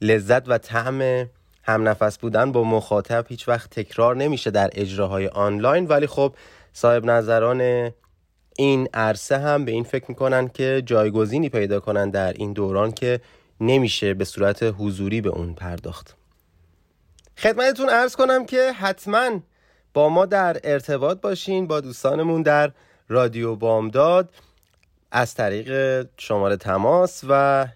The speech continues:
ایمیل برنامه بگید بهمون کجا زندگی می‌کنید و از برنامه‌های نمایشی که در محل زندگیتون داره پخش می‌شه و به اجرا می‌رسه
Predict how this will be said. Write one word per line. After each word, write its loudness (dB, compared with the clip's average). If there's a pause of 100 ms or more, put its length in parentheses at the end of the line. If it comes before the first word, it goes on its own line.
(100)
ایمیل -2
برنامه 0
بگید -4
بهمون -4
کجا -4
زندگی -6
می‌کنید -6
و 0 (560)
از -2
برنامه‌های 0
نمایشی -2
که -4
در 0
محل -4
زندگیتون -8 (760)
داره 0 (440)
پخش -4
می‌شه -6
و 0
به -4
اجرا 0
می‌رسه 0